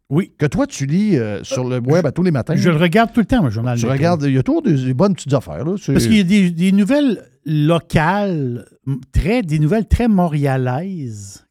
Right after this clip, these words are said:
Speaker 1: qu'on voit pas ailleurs.
Speaker 2: Et la couverture est très woke.
Speaker 1: Non, non, c'est, c'est inimaginable.
Speaker 2: Ah oui.
Speaker 1: Non, non, c'est, c'est, c'est woke, euh, regarde.
Speaker 2: À mort, là.
Speaker 1: Non, c'est woke, là, à cent pour cent, là.
Speaker 2: Ouais, mais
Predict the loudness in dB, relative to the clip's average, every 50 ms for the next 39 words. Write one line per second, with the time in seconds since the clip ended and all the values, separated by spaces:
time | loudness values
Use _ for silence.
0 | _ -4 -2 -2 0 0 0 -2 -2 -2 -2 -2 -2 0 -2 -4 -6 -10 -12 -14
1 | -12 -6 -2 0 0 0 0 -2 -6 _ _ _ _ _ -6 -2 -2 -2 0 0
2 | 0 2 2 0 -2 -4 -6 -6 -6 -6 _ -6 -4 0 2 2 2 2 2 -2
3 | -4 -4 -8 -14 -20 -20 _ _ _ -10 -8 -8 -8 -8 _ _ _ -16 -16 -16
4 | -14 -10 -10 -8 -8 -8 -10 -14 -14 -16 -16 -14 -12 -8 -6 -4 -4 -4 -6 -8
5 | -10 -10 -10 -10 -10 -10 -12 -18 -20 _ _ _ _ _ _ _ -4 -2 -2 -2
6 | -4 -6 -6 -6 -6 -6 -8 -10 -12 -14 -14 -14 -14 -14 -12 -10 -8 -8 -8 -6
7 | -6 -4 -4 -6 -6 -10 -14 -18 -18 -16 -16 -16 -16 -18 -18 -14 -12 -10 -10 -10
8 | -10 -12 -18 -20 _ _ _ -4 -2 -2 0 2 2 2 2 0 -4 -8 -4 0
9 | 2 2 2 2 0 0 0 2 2 2 4 4 6 6 4 4 2 0 0 2
10 | 4 4 4 4 4 2 2 2 0 0 0 2 0 0 2 2 0 0 -2 -6
11 | -4 -4 -6 -6 -8 -12 -16 -8 -2 0 0 0 -2 -4